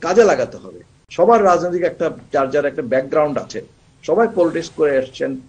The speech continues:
কিংবা শিক্ষাগত যোগ্যতা নিয়ে আসছেন, সেটা নিয়ে আমি কোনো প্রশ্ন তুলছি না। প্রশ্নটা হচ্ছে ওই মেধাকে আমরা কাজে লাগাচ্ছি কিনা,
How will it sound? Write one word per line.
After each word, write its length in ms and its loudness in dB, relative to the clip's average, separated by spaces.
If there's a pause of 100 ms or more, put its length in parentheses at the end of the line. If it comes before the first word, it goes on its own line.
(220)
কিংবা 160 -2
শিক্ষাগত 580 -2
যোগ্যতা 320 -2
নিয়ে 180 0
আসছেন, 280 -6 (300)
সেটা 340 0
নিয়ে 120 2
আমি 120 0
কোনো 160 0
প্রশ্ন 280 -8
তুলছি 320 -14
না। 100 -18 (560)
প্রশ্নটা 320 6
হচ্ছে 240 2 (680)
ওই 180 6
মেধাকে 500 2 (580)
আমরা 220 -2
কাজে 240 6
লাগাচ্ছি 360 0
কিনা, 240 -16